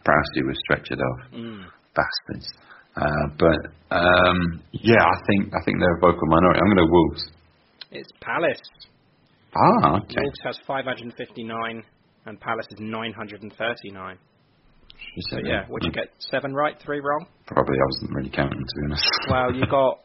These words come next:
Speaker 2: the West Ham Villa one wrong. You got the Brighton Bournemouth one wrong, and you got the Palace Wolves one wrong.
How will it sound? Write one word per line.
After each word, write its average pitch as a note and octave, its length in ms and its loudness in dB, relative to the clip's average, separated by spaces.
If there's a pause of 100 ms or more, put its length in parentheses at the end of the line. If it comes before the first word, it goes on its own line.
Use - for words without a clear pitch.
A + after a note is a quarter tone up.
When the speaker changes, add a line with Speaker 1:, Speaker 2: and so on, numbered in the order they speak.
Speaker 2:
the B2 320 -2
West C3+ 220 -2
Ham A#2+ 360 0 (220)
Villa A2+ 200 -2
one G2+ 240 -6
wrong. G#2 240 -6 (120)
You A2 140 -12
got - 300 -12
the G#2+ 640 -8 (440)
Brighton C3+ 360 0
Bournemouth A2+ 360 -4
one G#2 200 -6
wrong, G#2 240 -6
and G#2 80 -10
you G#2+ 80 -8
got - 80 -8
the - 120 -16
Palace A2 280 0
Wolves A2 300 -6
one F#2+ 160 -14
wrong. F#2 200 -18